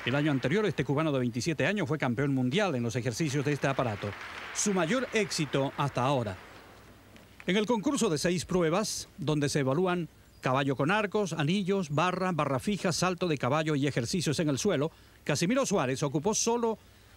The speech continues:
el lugar número veinte entre veintisiete participantes debido a un fallido ejercicio en el caballete con arco. Pero en su aparato favorito, la barra fija, demostró su habilidad.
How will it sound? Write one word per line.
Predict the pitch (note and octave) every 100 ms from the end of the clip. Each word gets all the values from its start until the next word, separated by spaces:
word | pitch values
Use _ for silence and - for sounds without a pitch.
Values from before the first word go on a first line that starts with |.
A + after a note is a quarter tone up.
| -
el | - F3+
lugar | G3 A#3+
número | B3 A3+
veinte | G3+ B3 F3+ B2+ B2+
entre | B2+ C#3
veintisiete | C3+ D3+ C#3 - G#3 G3+
participantes | D#3+ D3+ C3 A3 A#3 G#3+ D#3
debido | D#3 A3+ A3+ G#3+ -
a |
un | F3+ A3+ G#3+ F#3 - -
fallido | F#3+ E3+ A#3 G#3
ejercicio | F3 F3 D3 B3+ G#3 E3+ C3 A#2+ -
en | E3 D#3+
el | D3+
caballete | D3 D3 C#3 D#3 C3+
con | C3+ A#2+
arco. | A2 A2 G2 - - - - - - - - -
Pero | D3 F3+ F3+ - - - - -
en | A#2+
su | - C3
aparato | B2+ F3+ G#3
favorito, | G3+ G#3 C3 G#2+
la | G#2+
barra | A#2 D3 C3
fija, | D#3 B3 - G3+ C3+
demostró | F3 D#3 - G3
su | - C4 A#3
habilidad. | F#3+ E3 D3+